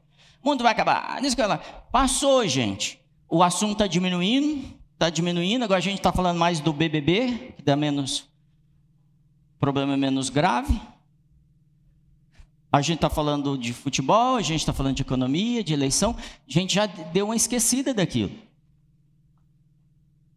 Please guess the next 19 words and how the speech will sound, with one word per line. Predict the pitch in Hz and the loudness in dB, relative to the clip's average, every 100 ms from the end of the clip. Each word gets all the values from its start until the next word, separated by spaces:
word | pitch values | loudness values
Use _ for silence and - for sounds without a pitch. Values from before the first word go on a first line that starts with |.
| _ _ _ _ _ _ _ _ _ _ _ _ _ _ _ _ _ _ _ _ _ _ _ _ | _ _ _ _ _ _ _ _ _ _ _ _ _ _ _ _ _ _ _ _ _ _ _ _
A | 151 | 0
gente | 147 170 - | 2 -2 -2
tá | |
sendo | 165 165 156 | 0 0 0
manipulado. | 156 156 160 180 180 151 151 160 107 - _ _ _ _ _ _ _ _ _ _ _ _ _ _ _ | 0 0 -2 -4 -2 -2 -2 -6 -10 -12 _ _ _ _ _ _ _ _ _ _ _ _ _ _ _
A | 151 | 0
gente | 151 185 - | 2 0 -2
tá | - 170 | 0 0
sendo | - 175 160 | 0 -2 -2
guiado | 160 151 180 170 | 2 2 0 -4
por | - 156 151 | -2 -2 0
tendências, | 170 165 139 151 185 180 143 - | -2 0 0 0 2 0 -2 -4
por | - | -6
necessidades | 147 156 - 160 - 127 151 180 - - | -4 -2 -2 -2 -2 0 0 0 -2 -2
que | 165 147 | -2 0
são | - 165 | 0 -2
colocadas | 156 160 165 - 170 196 196 - | -2 -2 -2 -2 -2 -2 -4 -4
pra | - 120 | -4 -6
gente. | 110 73 90 - | -4 -8 -8 -14